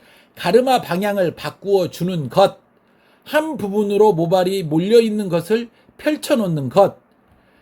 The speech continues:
가마자국 주변 모발이 눌려 자라난 부분을 일으켜 세우고 주변 모발을 가마 부분으로 방향을 전환시키며 가마를 감추는 것 등이 모류 교정입니다.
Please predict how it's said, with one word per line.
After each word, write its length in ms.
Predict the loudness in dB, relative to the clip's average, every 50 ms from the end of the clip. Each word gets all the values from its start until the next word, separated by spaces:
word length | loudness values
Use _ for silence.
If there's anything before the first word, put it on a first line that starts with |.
| _ _ _ _ _
가마자국 680 | -4 0 2 4 4 4 4 4 4 4 2 -2 -4 -4
주변 480 | -8 -6 -2 2 4 4 2 2 -4 -10 _
모발이 720 | -2 -2 2 2 2 2 2 0 -2 -2 -4 -4 -6 -10 _ _ _ _ _ _ -6
눌려 460 | -4 -2 2 2 4 4 4 2 2
자라난 540 | -4 -4 -2 0 0 0 0 -2 -4 -6 -8
부분을 460 | -8 -8 -8 -6 -6 -6 -8 -10 -10 -4
일으켜 460 | -2 -2 -2 -2 -4 -6 -4 -4 -4 -4
세우고 640 | -2 -2 0 0 0 -2 0 -2 -2 -2 -4 -8 _ _ _ _ _ _ _
주변 360 | _ -6 -4 2 4 4 4
모발을 480 | 4 2 0 2 2 0 0 -2 -4 -8
가마 420 | -10 -10 -8 -6 -4 -2 -2 -2
부분으로 520 | -4 -6 -6 -4 -4 -4 -2 -2 -2 -2 -4
방향을 560 | -8 -8 -6 -6 -6 -6 -4 -4 -6 -6 -6
전환시키며 1000 | -4 -4 -2 -2 -2 -2 -4 -4 -8 -8 -6 -4 -2 0 0 0 -2 -4 -6 -8 _ _ _ _ _ _
가마를 760 | -12 -6 -4 -2 0 2 2 2 2 2 2 2 0 0 -8 _ _ _ _ _ _ _ _
감추는 640 | -16 -10 -8 -6 -6 -6 -4 -4 -2 -2 -2 -4 -6
것 280 | -4 -4 -4 -4 -4 _ _ _ _ _ _ _ -2
등이 500 | 0 2 2 4 2 2 0 -2 -4 -6 _ _ _
모류 340 | -4 -2 0 0 0 -2 -4
교정입니다. 680 | -4 -2 -2 -2 -2 -2 -4 -6 -4 -6 -6 -8 -8